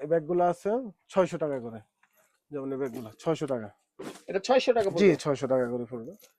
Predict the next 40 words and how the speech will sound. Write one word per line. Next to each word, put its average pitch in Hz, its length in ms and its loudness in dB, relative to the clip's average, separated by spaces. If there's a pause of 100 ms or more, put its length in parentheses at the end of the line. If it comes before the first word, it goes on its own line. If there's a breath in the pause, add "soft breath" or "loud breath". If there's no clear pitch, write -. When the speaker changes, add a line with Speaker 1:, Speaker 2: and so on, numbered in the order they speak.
(180)
Speaker 1:
এটা 156 140 -6
আছে 151 140 -6
চারশো 170 280 -4
পঞ্চাশ 170 300 -6
টাকা 135 220 -6
পড়বে। 110 280 -14 (960)
এরপরে 139 360 -12
যে 139 100 -8
আপনার 143 300 -2 (300)
এই 160 60 -6
যে 160 140 -2
ব্যাগগুলো 175 360 2
আছে 180 180 2 (140)
চারশো 185 260 0
পঞ্চাশ 175 320 -2
টাকা 139 160 -2
পড়বে। 110 240 -12 (1700)
এটা 139 200 0
আছে 160 200 -2 (200)
পাঁচশো 170 240 0
পঞ্চাশ 175 280 -2
টাকা 139 200 -2
পড়বে। 110 260 -10 (1120)
এই 139 120 -6
যে 139 80 -2 (120)
এগুলো, 160 260 -2
এগুলোর 175 280 0
মধ্যে 185 220 4
অনেক 202 240 8
আইটেম 165 280 2
আছে, 143 280 -4
যেমন 147 280 -2
এটা 147 180 -2
আছে 143 160 -6
চারশো - 320 -8
টাকা, 139 280 -4 (840)
এটা 147 180 -2
আছে 139 160 -2
আপনার 147 240 -2
হচ্ছে 143 240 -6